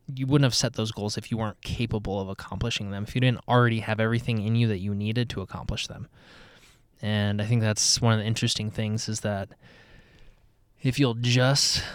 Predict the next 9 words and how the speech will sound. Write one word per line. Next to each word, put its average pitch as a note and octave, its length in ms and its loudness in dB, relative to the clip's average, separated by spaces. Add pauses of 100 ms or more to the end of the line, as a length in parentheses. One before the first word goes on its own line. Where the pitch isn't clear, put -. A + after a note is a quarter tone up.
(120)
learn A#2+ 440 4
how A2+ 520 0
to G#2 600 -4
get G#2+ 140 -6
out A2+ 140 0
of A2+ 80 -4
your G#2 140 -10
own A2 200 -4
way, G#2 360 -4